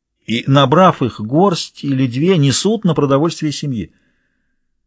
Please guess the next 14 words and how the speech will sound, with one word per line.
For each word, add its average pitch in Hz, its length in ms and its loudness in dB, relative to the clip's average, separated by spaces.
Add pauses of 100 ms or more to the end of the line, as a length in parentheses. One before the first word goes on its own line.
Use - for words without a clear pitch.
(300)
В - 120 -20
тех 185 260 4
же 175 80 0
оазисах 151 580 0
можно 131 260 -2
часто 147 300 0
видеть 139 280 -2
привязанными 117 680 2 (300)
под 110 100 -6
шелковичными 117 640 0
деревьями 107 480 0
ослов 139 560 0
или 123 240 -2
коз, 175 340 0